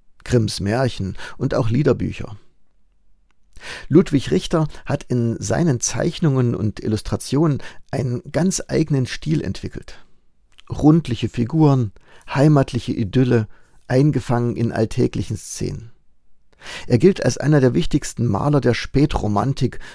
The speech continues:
und des Biedermeier. Während eines Aufenthaltes in Rom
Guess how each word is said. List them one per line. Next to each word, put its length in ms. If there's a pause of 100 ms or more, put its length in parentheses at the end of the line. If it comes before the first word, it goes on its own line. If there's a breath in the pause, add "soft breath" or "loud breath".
(120)
und 320
des 140
Biedermeier. 600 (1600 loud breath)
Während 320
eines 320
Aufenthaltes 540
in 140
Rom 480